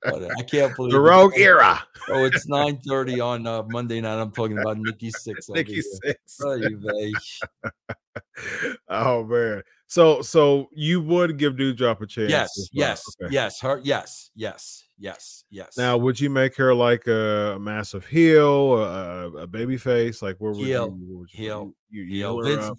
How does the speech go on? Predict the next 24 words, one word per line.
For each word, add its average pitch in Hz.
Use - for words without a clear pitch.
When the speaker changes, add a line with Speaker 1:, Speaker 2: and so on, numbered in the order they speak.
Speaker 1:
Vince 147
was 147
the 139
one 131
that 123
saw 127
her 127
dancing 123
in 127
the 135
locker 117
room, 117
and 104
then 110
he 110
went 107
totally 127
off 127
course, 110
and 98
here 120
Speaker 2:
Yeah. 143
Speaker 1:
we 139
are. 107